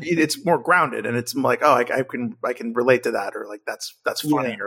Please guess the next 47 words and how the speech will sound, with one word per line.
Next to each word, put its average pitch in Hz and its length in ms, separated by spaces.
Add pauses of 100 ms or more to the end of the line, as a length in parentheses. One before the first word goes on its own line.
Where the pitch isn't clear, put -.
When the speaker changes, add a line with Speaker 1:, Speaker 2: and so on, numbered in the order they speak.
Speaker 1:
or 131 80
just 123 240
a - 20
little 127 140
off 117 180
center. 117 460 (800)
Speaker 2:
I 131 80
think 190 200
it's - 140
the 160 80
grounded 156 460
element 131 380
that - 120
makes 131 280
it. - 120
It's - 220
like 131 180
what 135 300 (180)
I, 127 120 (360)
I 135 80
think 151 160
if - 260
the, - 160 (300)
you 175 80
know, 131 200 (260)
the 131 100
bigger 165 300
your 147 180
moment 135 440
is, 160 240
the 123 80
bigger 139 260
the, 127 360 (100)
the 135 100
idea 127 420
of 127 100
the 123 80
moment 127 360
is, 127 340 (600)
um, 117 360
in 131 120
any 143 160
kind 127 160
of 120 80
scene 123 300
or 113 60
chapter, 120 600